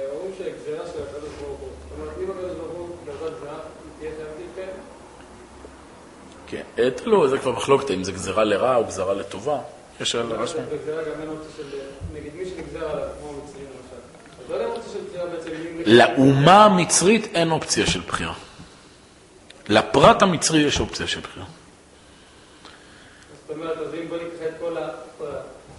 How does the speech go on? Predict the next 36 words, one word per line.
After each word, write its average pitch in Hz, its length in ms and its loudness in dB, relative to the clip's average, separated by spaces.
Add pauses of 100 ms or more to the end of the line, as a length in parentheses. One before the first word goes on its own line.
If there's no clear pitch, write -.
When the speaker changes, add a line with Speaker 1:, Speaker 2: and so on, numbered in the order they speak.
(460)
Speaker 1:
שיעבדו 151 320 -4
בתור, 165 340 -6 (260)
כאילו 190 240 2
אם 220 140 2
כל 220 160 4
הפרט 208 240 -2 (140)
אחד, 196 120 -2 (180)
אז 156 80 -4
זאת - 80 -6
אומרת 202 240 -2
שאין 214 120 0 (120)
סיטואציה 214 340 -6
שכל 190 240 -6 (120)
אחד 202 160 -4
ואחד 196 240 -4
יחליט 202 240 -4
בעצם, 190 160 -4 (120)
"לא, 196 120 -2
אני 175 100 -6
לא 185 60 -2
אתערב 170 360 -4
על 156 80 -4
היהודים". 135 280 -6 (280)
Speaker 2:
אין. - 140 -2 (320)
Speaker 1:
אין 214 140 -6
מצב. - 360 -10
Speaker 2:
זה 143 140 8
הגזירה 120 380 4
האלוהית, 82 420 -4 (100)
שאין. 95 240 -2 (500)
יהיה, 180 280 8
המצרים 202 580 6 (720)
יעשו 131 400 6
רע 143 120 10
לעם 104 240 4
ישראל. - 340 -2